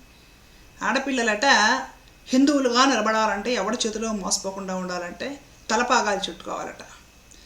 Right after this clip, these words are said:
తలపాగా చుట్టుకున్న ఆడపిల్లని ఎవరు తీసుకెళ్లకుండా ఉంటారా? ఆలోచించండి ఒకసారి. ఇలాంటివన్నీ YouTube ఛానల్స్లో ప్రచారం చేసేయటం. జనాలకి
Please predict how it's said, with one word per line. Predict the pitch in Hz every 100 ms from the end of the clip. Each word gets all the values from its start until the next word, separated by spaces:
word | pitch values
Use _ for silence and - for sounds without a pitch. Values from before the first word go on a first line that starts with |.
| - -
తలపాగా | 226 254 294 285
చుట్టుకున్న | 269 233 247 240
ఆడపిల్లని | 220 226 233 208
ఎవరు | 202 226
తీసుకెళ్లకుండా | 220 - 202 190 180
ఉంటారా? | - 185 196 - - - - - - - - - - - - - - - - - - -
ఆలోచించండి | 208 269 254 247 240
ఒకసారి. | 247 - 240 247 - - - - 240
ఇలాంటివన్నీ | 294 320 311 294 311 330 277
YouTube | 277 294 254 254
ఛానల్స్లో | 240 240 - 262 311 330 - - -
ప్రచారం | 208 226 220 254 240
చేసేయటం. | - - - - - - - - - -
జనాలకి | - 226 277 381 370